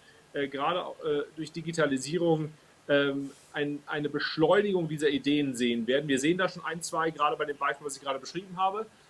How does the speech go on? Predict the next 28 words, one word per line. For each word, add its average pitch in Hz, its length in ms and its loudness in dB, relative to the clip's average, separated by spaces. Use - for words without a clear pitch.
aber 151 180 2
ich 147 80 0
glaube, 151 220 0
dort 165 220 -2
sind, 160 220 -2
ähm, 151 320 0
auch 160 200 -4
echte 165 240 -4
Chancen 151 340 0
zur - 140 -4
Kooperation, 143 920 2
ähm, 143 500 2
äh, 139 300 2
um 160 280 -2
dort 151 320 0
quasi 143 420 -2
mit 151 100 -4
etablierten 147 440 -2
Spielern 139 360 2
zu 135 140 -6
kooperieren 139 680 4
und 139 200 0
denen 143 300 4
quasi, 131 480 0
äh, 127 380 0
Vorteile 139 420 2
zu 120 120 -10
verschaffen. 143 540 -4